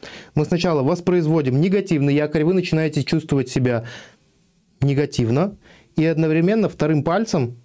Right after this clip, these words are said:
воспроизводим позитивный якорь. И сейчас вы столкнётесь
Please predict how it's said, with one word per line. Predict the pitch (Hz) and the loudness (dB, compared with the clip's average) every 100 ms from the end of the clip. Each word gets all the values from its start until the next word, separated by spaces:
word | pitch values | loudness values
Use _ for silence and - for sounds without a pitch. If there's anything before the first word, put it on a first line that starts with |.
| - | -4
воспроизводим | 135 - 143 143 127 170 175 170 | -4 -2 0 0 2 2 2 2
позитивный | 175 175 180 175 131 123 | 2 2 0 0 2 2
якорь. | 123 123 127 196 - - - - - - - _ _ - _ _ _ - | 2 2 0 -4 -6 -20 -20 -18 -18 -18 -20 _ _ -16 _ _ _ -6
И | 147 | -4
сейчас | - 120 190 220 | -2 0 0 0
вы | 139 156 180 185 - - _ _ _ - | 0 2 2 0 -6 -20 _ _ _ -12
столкнётесь | 123 - 147 170 202 190 - | -8 -4 0 2 2 0 -4